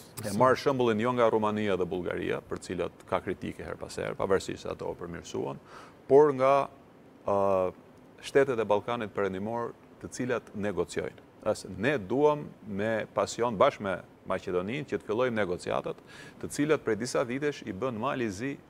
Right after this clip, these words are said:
dhe Serbia. Çfarë zhvillimi pozitiv në radh,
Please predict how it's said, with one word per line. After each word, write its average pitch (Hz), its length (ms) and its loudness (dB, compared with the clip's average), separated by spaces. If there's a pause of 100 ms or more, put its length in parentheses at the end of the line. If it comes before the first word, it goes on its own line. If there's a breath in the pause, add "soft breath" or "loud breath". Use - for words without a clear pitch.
(140)
dhe 107 380 -4
Serbia. 80 500 -6 (960 loud breath)
Çfarë 143 400 2
zhvillimi 131 400 -2
pozitiv 117 540 -4
në 110 100 -4
radh, 117 240 -4